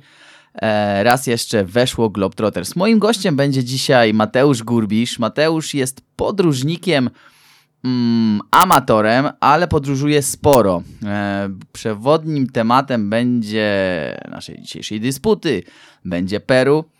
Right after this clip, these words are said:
e, oraz generalnie Ameryka Łacińska, ale też podróż, e, ponieważ ja sobie często upodobałem,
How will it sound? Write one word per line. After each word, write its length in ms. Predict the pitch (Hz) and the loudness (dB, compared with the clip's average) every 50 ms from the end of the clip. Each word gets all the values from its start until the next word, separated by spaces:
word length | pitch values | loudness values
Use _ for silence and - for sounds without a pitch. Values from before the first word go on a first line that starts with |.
| _ - _ _ - 113 117 117 117 123 | _ -20 _ _ -4 -2 0 0 2 2
e, 60 | 120 | 2
oraz 260 | - 180 185 185 185 | 2 4 4 2 2
generalnie 520 | 160 175 180 180 175 185 190 180 160 135 113 | 0 -2 -2 0 2 2 2 2 2 2 2
Ameryka 380 | 117 117 117 113 117 - 131 | 4 2 2 0 0 0 2
Łacińska, 500 | 117 113 113 - 151 156 147 - 175 160 | 2 2 2 0 -4 -8 -6 -4 -4 -2
ale 220 | - 175 208 208 202 | 0 2 2 2 0
też 180 | 202 185 - - | -2 -4 -8 -4
podróż, 580 | - 156 156 147 143 151 151 147 - - - - | -2 -2 -2 0 -2 -4 -4 -4 -6 -8 -8 -6
e, 240 | - 113 110 110 110 | -4 -4 -2 -2 -4
ponieważ 440 | 104 - 135 123 123 117 113 110 - | -4 -4 -2 -2 -2 -2 -4 -4 -4
ja 120 | 113 107 | -4 -4
sobie 240 | - - 104 98 101 | -4 -4 -6 -6 -4
często 360 | - 110 104 101 - 107 98 | -4 -4 -6 -6 -4 -6 -4
upodobałem, 720 | - 101 101 - 101 92 95 90 92 92 95 95 92 95 | -4 -4 -6 -4 -4 -4 -2 -2 -2 0 0 -2 -2 -4